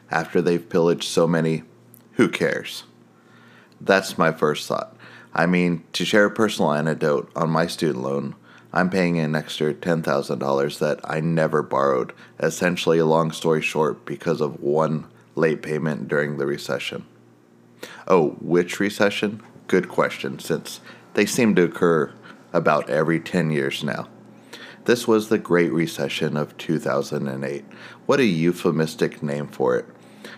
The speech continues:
Anyway, the business model for the banking and credit industry is predatory,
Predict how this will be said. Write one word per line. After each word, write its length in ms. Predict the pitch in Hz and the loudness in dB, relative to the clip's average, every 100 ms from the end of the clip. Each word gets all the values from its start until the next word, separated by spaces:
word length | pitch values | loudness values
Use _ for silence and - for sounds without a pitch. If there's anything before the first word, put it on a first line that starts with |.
| - | -2
Anyway, 460 | - 120 76 69 - - - - | 2 4 4 0 -4 -18 -14 -2
the 160 | 87 | 0
business 580 | 80 98 110 131 120 - | 4 4 2 2 -2 -2
model 320 | 85 85 85 | 2 4 2
for 220 | 78 - 78 | 0 0 2
the 100 | 71 | 0
banking 560 | 76 80 76 90 92 | -2 -2 -2 -4 -4
and 200 | - 80 | -4 -6
credit 320 | - 87 78 - | -4 -2 0 0
industry 760 | 82 78 76 - 80 76 76 - - | -2 -2 -4 -2 0 0 -2 -12 -4
is 220 | 82 78 - | 0 0 -2
predatory, 800 | - - 73 73 - 65 55 | -6 -2 -2 -2 -2 -2 -2